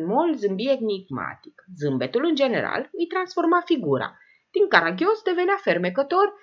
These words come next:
presimțea în el căldură și tandrețe și Daniela, după două cești de vin tare,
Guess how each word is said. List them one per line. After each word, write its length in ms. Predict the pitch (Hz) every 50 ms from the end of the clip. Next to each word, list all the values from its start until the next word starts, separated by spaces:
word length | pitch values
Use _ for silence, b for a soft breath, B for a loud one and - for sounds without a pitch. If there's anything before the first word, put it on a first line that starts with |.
| b b b b _
presimțea 520 | - 427 403 415 - 214 208 208 - 240
în 200 | 233 185 160 151
el 200 | 180 196 190 175
căldură 400 | - 135 123 147 151 214 185 147
și 160 | 139 - -
tandrețe 560 | - 151 180 214 220 294 370 415 403 381 339
și 320 | 302 - - 240 220 202 180
Daniela, 600 | 160 170 160 147 143 139 120 107 92 90 - 339 B B B B B B B
după 460 | - 294 339 339 330 330 330 320 311 311
două 280 | 427 466 440 285 220 220
cești 260 | - 285 269 - -
de 80 | -
vin 280 | 156 156 214 202 147 127
tare, 360 | - 202 302 370 403 403 403